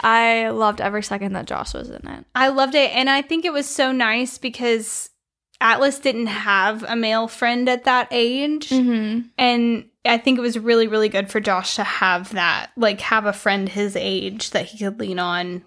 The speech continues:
Speaker 2: Like, I mean, they're besties for the rusties, clearly.
Speaker 1: Yeah.
Speaker 2: Like,
Speaker 1: Yeah, yeah, yeah.
Speaker 2: I loved it. And, oh, man. But all the while, you know, when we're,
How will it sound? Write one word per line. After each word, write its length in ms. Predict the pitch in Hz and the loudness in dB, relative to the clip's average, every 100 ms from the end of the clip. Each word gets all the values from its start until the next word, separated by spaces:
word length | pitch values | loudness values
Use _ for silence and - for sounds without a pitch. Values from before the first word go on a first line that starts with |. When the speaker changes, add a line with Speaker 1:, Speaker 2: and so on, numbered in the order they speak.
| - | -2
Speaker 2:
Like, 460 | 196 185 - - - | 0 -2 -10 -20 -2
I 80 | 226 | 2
mean, 160 | 233 | 4
they're 180 | 226 226 | 4 2
besties 480 | 220 214 202 202 202 | 2 2 0 -2 -4
for 100 | 220 | -4
the 60 | 190 | 0
rusties, 540 | 202 254 - - - | 0 0 -4 -14 -12
clearly. 500 | - 254 - - - 247 | -4 -4 -4 -10 -8 2
Speaker 1:
Yeah. 320 | 247 190 185 | 4 4 0
Speaker 2:
Like, 100 | 247 - _ - | -6 -14 _ -8
Speaker 1:
Yeah, 100 | 240 226 | 0 2
yeah, 160 | 190 | 2
yeah. 240 | 170 87 247 | 0 -4 0
Speaker 2:
I 60 | 247 | 2
loved 280 | 233 208 | 2 0
it. 240 | 202 190 - | -6 -10 -4
And, 420 | 262 262 254 240 - _ _ _ - | 0 0 0 -4 -10 _ _ _ -12
oh, 260 | 220 - - - | -10 -10 -12 -12
man. 520 | 220 - - 233 233 _ _ _ _ _ _ _ - | -10 -8 -8 -10 -14 _ _ _ _ _ _ _ 0
But 280 | 311 302 - _ _ _ _ _ - | 2 4 0 _ _ _ _ _ 2
all 240 | 285 349 | 4 6
the 160 | 466 427 | 4 4
while, 720 | 262 240 233 226 220 247 247 - | 4 4 4 4 2 0 -4 -8
you 120 | 247 | -2
know, 180 | 233 226 | 0 0
when 220 | 233 254 | -2 -2
we're, 520 | 262 262 269 262 - | 0 2 4 2 -2